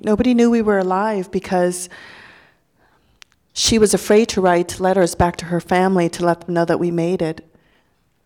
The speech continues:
Afraid that they would be punished for her actions. So we just showed up. <laughs>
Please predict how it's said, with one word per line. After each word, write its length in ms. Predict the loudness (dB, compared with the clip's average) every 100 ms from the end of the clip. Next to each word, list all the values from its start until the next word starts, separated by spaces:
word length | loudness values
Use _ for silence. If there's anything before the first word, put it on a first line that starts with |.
| -20 -20 _ _ _ _ _ _ _
Afraid 680 | -6 -2 2 6 6 6 2 -2
that 200 | -2 2
they 140 | 2
would 160 | 4 2
be 100 | 0
punished 640 | -2 0 0 -2 -6 -10
for 260 | -6 -2 0
her 200 | 0 0
actions. 760 | -2 -6 -6 -6 -6 -6 -6 -8 _ _ _ _ _ _ _ _ _ _ -8
So 160 | -2
we 120 | 0 2
just 200 | 2 4
showed 240 | 4 6
up. 260 | 6 4
<laughs> 40 | 2